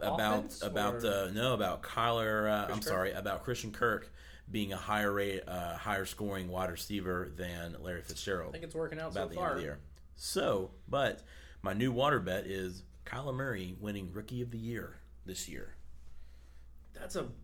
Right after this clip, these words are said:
Speaker 2: very specific claim.
Speaker 1: See, I keep getting more specific, but, like, I'm all in on the Cardinals. All in. Hundred percent.
Speaker 2: So,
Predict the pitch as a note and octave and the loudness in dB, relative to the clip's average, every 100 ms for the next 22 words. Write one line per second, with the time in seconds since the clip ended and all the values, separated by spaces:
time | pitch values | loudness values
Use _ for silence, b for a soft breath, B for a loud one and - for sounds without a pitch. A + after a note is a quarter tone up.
0 | - - D#3+ D3+ D3 D3 C3+ C3+ C3 B2+ | -10 -6 -4 -4 -6 -6 -6 -6 -6 -8
1 | A#2 B2+ A#2 G#2+ G#2 - - - B B | -8 -8 -6 -6 -8 -8 -10 -12 B B
2 | B B B B B - - B B B | B B B B B -14 -16 B B B
3 | B B B B - - - - B2 - | B B B B -16 -16 -14 -8 -4 -4
4 | - - C3 G#2 G2 G#2+ G#2+ F#2 - - | -6 0 0 0 0 -2 -2 -4 -8 -14
5 | - - - - - - - G#2 A#2+ A#2 | -16 -16 -16 -16 -16 -14 -6 -2 0 0
6 | A2 A2 A2 - B2+ A2+ A2+ A#2+ A2 G#2 | 0 2 0 2 0 2 2 2 0 -4
7 | F2+ G2 F#2 - - - - G#2 G#2 F#2 | -6 -6 -6 -8 -14 -14 -10 -4 -4 -4
8 | E2 - - - - G#2 G2+ G2 G2 E2+ | -8 -12 -14 -14 -6 -6 -6 -8 -8 -8
9 | D2 - b b b b b b b - | -10 -16 b b b b b b b -16
10 | - - - C3+ C#3 C#3 | -18 -18 -6 2 2 2